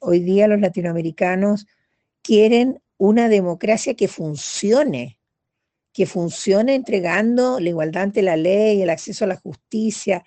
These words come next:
el desmantelamiento de las desigualdades, la ausencia de discriminación, etcétera. Eh, además del crecimiento económico, etcétera, que debería, ¿no es cierto?, suceder y no sucede. En eso consiste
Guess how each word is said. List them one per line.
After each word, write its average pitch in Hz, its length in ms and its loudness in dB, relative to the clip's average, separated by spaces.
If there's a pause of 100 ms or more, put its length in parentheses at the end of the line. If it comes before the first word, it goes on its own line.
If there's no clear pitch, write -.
(420)
el 180 160 -2
desmantelamiento 175 760 -2
de 208 80 2
las 190 100 -2
desigualdades, 180 960 0
la 175 80 0
ausencia 185 440 0
de 180 60 4
discriminación, 165 1160 0 (380)
etcétera. 170 760 -2 (600)
Eh, 170 340 2
además 185 640 2
del 190 180 0
crecimiento 170 480 -6
económico, 180 580 0
etcétera, 170 720 -4 (400)
que 180 200 0
debería, 196 640 2
¿no 175 100 -6
es 165 80 -10
cierto?, 202 580 -2
suceder 190 580 0
y 196 100 0
no 180 140 -4
sucede. 175 760 -2 (340)
En 190 160 -2
eso 262 300 -2
consiste 254 800 -4